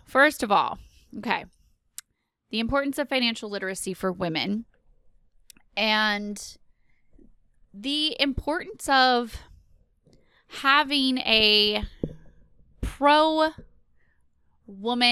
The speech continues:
mindset, okay? And I say that because I know that the word feminist is kind of a trigger word for a lot of people.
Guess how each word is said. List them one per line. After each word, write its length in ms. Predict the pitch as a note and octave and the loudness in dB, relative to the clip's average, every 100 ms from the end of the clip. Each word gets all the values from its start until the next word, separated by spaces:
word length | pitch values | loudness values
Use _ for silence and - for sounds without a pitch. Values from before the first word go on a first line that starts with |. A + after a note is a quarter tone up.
| A#3+ A#3 A3 G3+ | 2 -2 -8 -6
mindset, 720 | F#3+ F#3 F#3 F#3 F3+ D#3+ - - | 0 2 0 -4 -4 -4 -4 -6
okay? 340 | G3+ A#3+ C4+ B3 - - - - - | 0 2 2 -2 -12 -20 -20 -8 2
And 100 | A#3+ | 6
I 80 | C4+ | 6
say 300 | - D#4+ F#4 | 4 2 6
that 280 | A#3+ G#3 A3 | 6 6 4
because 320 | A3 A3+ A3 | -6 -4 -2
I 100 | A3 | 0
know 560 | G#3+ G#3+ A3 C#4 D4 D4 - _ _ | 2 4 4 4 2 0 -6 _ _
that 220 | A3+ A3+ - | 4 4 4
the 100 | A3 | -4
word 640 | F#3+ G3+ G#3 A3 A3 G#3+ | -2 0 2 2 0 -2
feminist 920 | - - A3 G3+ E3+ G3+ G#4 - - - _ _ _ - - - | -10 -2 0 0 0 -2 -2 -8 -16 -18 _ _ _ -14 -10 2
is 200 | A3+ A#3+ - | 4 4 2
kind 180 | C#4 | 2
of 60 | F4 | 2
a 80 | G4 | 0
trigger 400 | - C#4 C#4 C4+ | 0 -2 0 -2
word 300 | G3+ F3 F#3+ | -2 -2 -2
for 120 | G#3+ | -4
a 60 | G3 | 0
lot 220 | F3+ F3+ | 2 0
of 80 | - | -2
people. 500 | F#3+ - E3 D#3+ | -12 -10 -8 -8